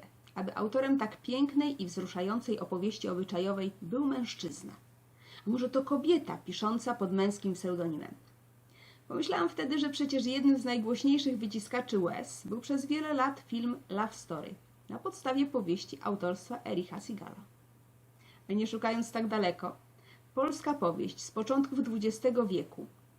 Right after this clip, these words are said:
która nadal budzi zachwyt, tak jak jej dwie ekranizacje, nosi tytuł Znachor na podstawie dzieła Tadeusza Dołęgi-Mostowicza. Jest jeszcze Nicholas Sparks, o którego każdą powieść walczą hollywoodzcy producenci.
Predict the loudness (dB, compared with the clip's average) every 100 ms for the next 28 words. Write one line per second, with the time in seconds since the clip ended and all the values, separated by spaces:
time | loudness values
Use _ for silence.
0 | -20 -6 0 4 4 4 4 2 0 -2
1 | -2 2 4 4 2 -10 -4 -2 0 0
2 | 0 0 2 2 2 2 2 0 -4 -2
3 | -2 -2 -4 0 2 4 6 4 2 -8
4 | -12 -16 -16 -8 -6 -4 -6 -2 6 6
5 | 6 4 2 0 -2 2 2 0 -6 -6
6 | -4 -2 -2 -2 0 -2 -2 -4 -4 -6
7 | -10 -20 -20 -20 -20 _ -20 -20 -20 -6
8 | 0 2 2 2 2 2 2 2 0 -2
9 | -4 2 2 2 -8 -10 -2 0 2 2
10 | 2 2 0 0 0 0 0 0 0 -2
11 | 0 0 2 0 -4 -6 -6 -6 -8 -10
12 | -12 -12